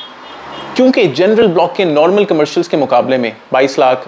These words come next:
पैंतीस लाख, बाईस लाख में चार मरला, पैंतीस लाख में आठ मरला, एक करोड़ बीस लाख रुपए में एक कनाल का commercial, उससे double महंगे हैं। यानी executive से भी ज़्यादा महंगी deal है एच block की। फिर इस commercial के अंदर कोई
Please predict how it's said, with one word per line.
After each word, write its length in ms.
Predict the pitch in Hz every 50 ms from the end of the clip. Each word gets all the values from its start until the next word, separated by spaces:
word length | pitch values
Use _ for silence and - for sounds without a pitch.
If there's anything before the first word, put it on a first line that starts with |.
| - -
पैंतीस 340 | 139 135 131 151 139 - -
लाख, 240 | 127 120 120 - 131
बाईस 220 | 123 123 - -
लाख 140 | 135 131 139
में 60 | 131
चार 200 | 131 131 123 127
मरला, 220 | 131 127 127 127
पैंतीस 360 | 123 131 123 123 - 135 - 139
लाख 180 | 123 120 147
में 60 | 131
आठ 220 | 120 123 120 - 139
मरला, 220 | 127 117 120 117
एक 160 | 120 131 -
करोड़ 200 | 165 151 156 147
बीस 260 | 127 127 135 143 - 160
लाख 160 | 147 135 139
रुपए 220 | 135 127 135 127
में 140 | 127 127 127
एक 100 | 123 -
कनाल 260 | 143 131 123 123 123
का 120 | 120 131 117
commercial, 420 | 131 120 117 110 - 147 143 147 - - - - - - - - - -
उससे 300 | 208 196 - - 269 254
double 400 | 220 170 131 - 165 170 208 214
महंगे 320 | 190 160 139 127 123 127 117
हैं। 140 | 107 104 - - - 139
यानी 320 | 143 156 185 202 208 196 - - - - -
executive 560 | 190 156 151 151 165 160 160 202 202 226 226
से 180 | - - - 226
भी 180 | 196 214 214
ज़्यादा 420 | 175 - 147 135 143 143 165 170 165
महंगी 420 | 151 127 120 131 143 156 160 165
deal 240 | 147 147 143 147 147
है 220 | 151 156 160 160
एच 280 | - - 143 143 - - -
block 200 | 120 - - - -
की। 60 | - - - - - - - - - - - - - - - - -
फिर 340 | 202 208 214 202 170 147 -
इस 120 | 170 170 -
commercial 360 | 175 165 165 165 - 185 180
के 80 | 180 165
अंदर 200 | 151 151 160 156
कोई 320 | - 170 170 170 151